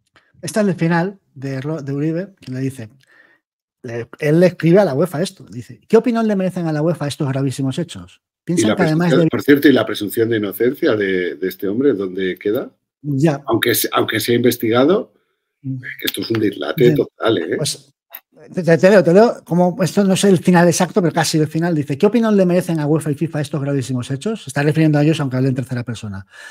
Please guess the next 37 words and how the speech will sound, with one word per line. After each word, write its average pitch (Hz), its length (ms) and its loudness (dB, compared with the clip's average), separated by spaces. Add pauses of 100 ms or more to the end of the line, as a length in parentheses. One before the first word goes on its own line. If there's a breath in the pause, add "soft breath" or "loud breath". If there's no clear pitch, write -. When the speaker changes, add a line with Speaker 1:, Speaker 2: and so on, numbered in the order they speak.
(320 loud breath)
Speaker 1:
"Piensan 214 380 4
que 208 80 2
además 175 320 2
de 170 60 4
evitar 156 280 2
injerencias 147 580 0
indebidas 139 460 -2
en 135 60 -4
la 127 80 -6
Real 135 180 -6
Federación 135 380 -6
Española 131 300 -6
de 117 40 -10
Fútbol, 127 300 -4
deberíamos 143 420 0
todos 185 240 2
preocuparnos 147 600 -2
y - 20 0
ocuparnos 139 460 -2
también 139 280 0
por 131 140 -4
evitar 127 400 -2
que 123 120 -8
el 117 140 -4
daño 170 300 4
en 160 80 4
la 147 100 2
imagen 135 440 -2
de 127 80 -2
aquella 131 320 -2
y 127 40 -2
en 127 60 -2
la 123 80 -4
reputación 117 500 -8
de 143 100 0
nuestro 123 220 -8
fútbol 123 360 -8